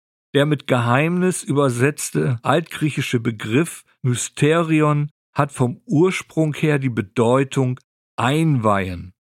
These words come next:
also dass nur eine ausgewählte Gruppe von Menschen einen Zugang zu einem bestimmten Wissen hat.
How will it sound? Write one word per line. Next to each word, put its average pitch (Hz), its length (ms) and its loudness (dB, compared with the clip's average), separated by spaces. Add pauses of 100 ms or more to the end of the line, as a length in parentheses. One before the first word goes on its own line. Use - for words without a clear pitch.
(300)
also 135 320 2
dass 123 240 0
nur 143 340 2
eine 135 320 -2
ausgewählte 127 800 0
Gruppe 139 460 -2
von 117 260 -2
Menschen 143 580 -4
einen 127 320 0
Zugang 160 720 -2
zu - 160 -8
einem 127 220 0
bestimmten 131 720 -2
Wissen 107 440 -2
hat. - 280 -14